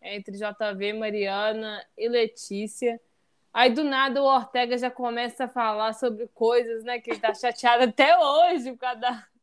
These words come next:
que o J V pegou a Mariana.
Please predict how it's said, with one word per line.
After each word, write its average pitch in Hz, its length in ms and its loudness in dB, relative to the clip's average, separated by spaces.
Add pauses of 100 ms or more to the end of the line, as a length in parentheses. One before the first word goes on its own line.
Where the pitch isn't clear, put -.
(140)
que 339 640 -2
o 233 60 -2
J 247 320 0
V 254 160 -4
pegou 254 340 -4
a 254 40 -6
Mariana. 247 720 -6